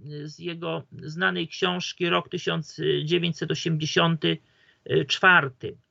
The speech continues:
Y, Orwell, y, pisał tam w sposób następujący:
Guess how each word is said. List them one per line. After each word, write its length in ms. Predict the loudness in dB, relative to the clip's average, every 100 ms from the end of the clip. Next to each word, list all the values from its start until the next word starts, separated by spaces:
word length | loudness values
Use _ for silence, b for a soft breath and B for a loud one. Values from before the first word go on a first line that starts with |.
| _ _ _ _ _ _ _ _ _ _ _ _ -8
Y, 320 | -4 -4 0
Orwell, 440 | 4 6 6 4 2
y, 380 | -2 0 -2 -6
pisał 340 | -8 -2 -2 0
tam 320 | 0 0 -4 _ _ _ _ _
w 60 |
sposób 400 | -10 -6 -4 -4
następujący: 1000 | -2 -2 0 -2 0 2 2 2 -6 -14